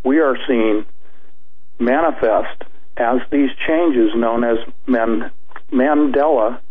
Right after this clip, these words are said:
effects. They are coming through the Mandela portals, as I call them.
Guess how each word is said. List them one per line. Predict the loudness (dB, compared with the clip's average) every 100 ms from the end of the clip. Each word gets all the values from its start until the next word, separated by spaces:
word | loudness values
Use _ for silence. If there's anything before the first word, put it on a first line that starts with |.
| -2
effects. | -2 2 2 2 -2 -4 -4 -4 -6 -6 -4
They | 0
are | 0
coming | 2 2 4 2 2
through | 2
the | 4
Mandela | 4 2 2 2 2 2
portals, | 0 2 2 2 2
as | 2 2
I | 2
call | 2 0 0
them. | 0